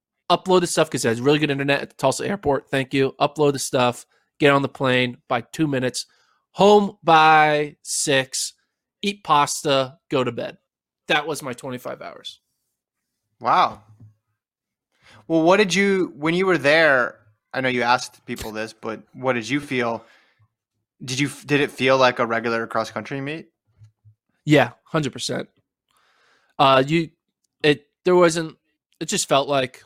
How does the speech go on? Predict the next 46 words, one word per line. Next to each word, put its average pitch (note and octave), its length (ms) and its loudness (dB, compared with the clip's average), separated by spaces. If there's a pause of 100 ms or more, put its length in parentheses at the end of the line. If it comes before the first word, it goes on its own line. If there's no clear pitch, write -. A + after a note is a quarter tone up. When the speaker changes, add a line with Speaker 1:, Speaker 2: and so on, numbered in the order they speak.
(160)
Speaker 1:
everyone E3+ 260 -4
was E3+ 100 -4
just D#3 140 -10
wearing D3 180 0
a C3 40 -4
mask, B2 420 -6 (280)
but C3+ 260 -2 (840)
it D#3 80 0
felt, D3+ 340 2
Speaker 2:
Yeah. G#2 140 -8 (180)
Speaker 1:
it G#3 80 6
was A3+ 140 6
kind G#3+ 200 4
of B2+ 140 -4
like, B2 320 -4 (100)
there E3+ 80 -6
was E3 100 -4
a - 20 -6
lot E3+ 200 0
of C#3 60 -14
performative D3+ 600 -2
theater, D#3+ 520 -4
right? D3 340 0
Like, B2+ 240 -6 (380)
they C3+ 100 -6
made C3+ 200 -4
sure C#3 200 -4
the C3 140 -6
athletes B2+ 420 -4
weren't B2+ 160 -10
standing B2+ 320 -6
next A#2+ 180 -8
to C#3+ 80 -8
each - 100 -8
other C3 200 -2
on A#2+ 80 -4
the - 60 -8
starting B2+ 360 -6
line. C#3+ 300 -4
It's C3 100 -10
like, C#3 200 -8
"All C#3 80 -6
right, C#3 200 2
this C3+ 100 -8
is C3 120 -8
great." C#3+ 320 2